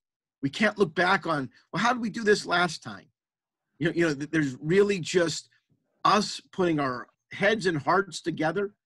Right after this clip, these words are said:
and knowing that we don't want any kid or any staff member to be in any greater risk than they need to be. But we also don't want anyone to, to, to miss out on some of the important academics. And, and that's such a great balance.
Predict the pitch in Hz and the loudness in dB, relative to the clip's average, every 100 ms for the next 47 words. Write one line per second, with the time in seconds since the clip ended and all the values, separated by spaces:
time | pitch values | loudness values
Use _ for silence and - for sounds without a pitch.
0 | _ _ _ _ _ _ 143 151 165 180 | _ _ _ _ _ _ -2 2 2 2
1 | 160 151 151 151 143 143 - - 185 214 | 2 2 2 0 0 -4 -8 -4 0 0
2 | 160 190 180 180 - _ _ 120 143 185 | 0 2 2 2 -4 _ _ -2 0 0
3 | - 185 175 151 151 156 156 156 _ _ | 0 2 2 2 0 0 0 -4 _ _
4 | _ _ 135 127 147 147 139 - 151 175 | _ _ -4 4 4 6 2 -2 0 0
5 | 160 160 175 180 151 170 156 - 156 139 | 2 2 4 4 4 2 0 -4 0 2
6 | 139 135 151 160 170 180 196 202 _ _ | 2 2 0 -2 0 0 0 -4 _ _
7 | _ _ _ 127 156 190 190 185 170 160 | _ _ _ 0 4 4 2 0 -2 -2
8 | 156 156 160 165 160 160 160 156 _ _ | 0 0 2 0 0 0 -2 -4 _ _
9 | _ - 147 - - 143 - - 135 131 | _ -4 -4 -4 -8 -8 -8 -6 -4 -4
10 | - _ _ - 160 165 185 180 175 135 | -6 _ _ -4 -2 0 2 2 2 0
11 | 135 - - 160 147 143 131 135 127 _ | -4 -10 -6 -2 -2 -2 -2 -2 -4 _
12 | _ _ 131 - 165 156 139 143 143 131 | _ _ -8 -6 -2 -2 -2 -4 -4 -2
13 | 135 127 95 - 104 110 131 147 165 - | -2 -2 -6 -14 -14 -8 -4 -4 -4 -8
14 | 160 156 131 - 135 160 - 131 143 127 | -8 -8 -8 -4 0 0 -2 -4 -2 -4
15 | - - | -10 -20